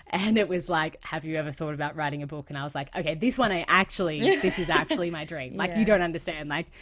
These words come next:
Speaker 1: from, you know, fifteen, I, I used to say to my mom, and she,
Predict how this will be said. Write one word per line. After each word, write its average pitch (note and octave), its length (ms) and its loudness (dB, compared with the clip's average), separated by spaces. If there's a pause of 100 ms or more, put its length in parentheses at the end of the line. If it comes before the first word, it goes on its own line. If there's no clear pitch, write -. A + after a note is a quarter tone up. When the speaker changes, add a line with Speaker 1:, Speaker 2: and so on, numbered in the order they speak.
(220)
Speaker 1:
from, D#3+ 560 6 (480)
you F3 80 0
know, D3+ 160 -4
fifteen, C#3+ 880 -4
I, C#3 160 -8
I B2+ 120 -10
used D3 260 -6
to D#3 60 -10
say C3+ 400 -6
to C#3+ 440 -8
my D3 180 -8
mom, C3+ 400 -8
and C#3 100 -10
she, C#3 240 -8